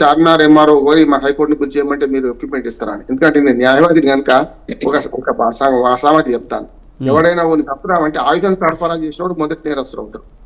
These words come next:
Speaker 1: ఓ చంపుదామని వెళ్తే ఆయన దగ్గర ఆయుధం లేదు, నేను గొడ్డలు ఇచ్చాను అనుకోండి, నేను నేరస్తున్నా అవుతా. ఇది జరిగింది అదే, ఎక్విప్‌మెంట్ సప్లై చేశాను. ఇంకోటి రంగనాథ్ గారు అతిగా పోయి రెండు విషయాలు ఆయన మరుస్తలే-, మ-, మరు-, మ-, మర్చిపోయారు. అంటే నేను ఒక అధికారిని మాత్రమే,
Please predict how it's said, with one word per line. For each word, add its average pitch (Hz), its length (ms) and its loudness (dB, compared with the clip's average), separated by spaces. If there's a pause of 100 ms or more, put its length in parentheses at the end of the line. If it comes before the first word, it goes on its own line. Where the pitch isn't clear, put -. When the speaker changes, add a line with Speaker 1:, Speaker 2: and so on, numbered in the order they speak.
(540)
Speaker 1:
ఓ 113 40 -4
చంపుదామని 151 500 0
వెళ్తే 143 240 2
ఆయన 165 200 0
దగ్గర 160 160 4
ఆయుధం 156 300 0
లేదు, 143 240 -2
నేను 147 160 -2
గొడ్డలు 156 260 0
ఇచ్చాను 156 220 -4
అనుకోండి, 131 340 -6
నేను 143 140 -2
నేరస్తున్నా 151 460 -4
అవుతా. - 200 -20 (180)
ఇది 139 100 -6
జరిగింది 160 340 -2
అదే, - 180 -8 (240)
ఎక్విప్‌మెంట్ 175 440 -2
సప్లై 110 300 -14
చేశాను. - 500 -20 (260)
ఇంకోటి 208 360 -2
రంగనాథ్ 185 380 -4
గారు 170 360 -4
అతిగా 196 300 -2
పోయి 139 340 -4
రెండు 147 200 -4
విషయాలు 147 540 -6 (240)
ఆయన 131 100 -6
మరుస్తలే-, 131 460 -4
మ-, 117 220 -6
మరు-, 135 340 -2
మ-, 123 180 -6 (260)
మర్చిపోయారు. - 580 -4
అంటే 131 140 0
నేను 160 200 2
ఒక 123 120 -8
అధికారిని 151 420 -4
మాత్రమే, 123 480 -6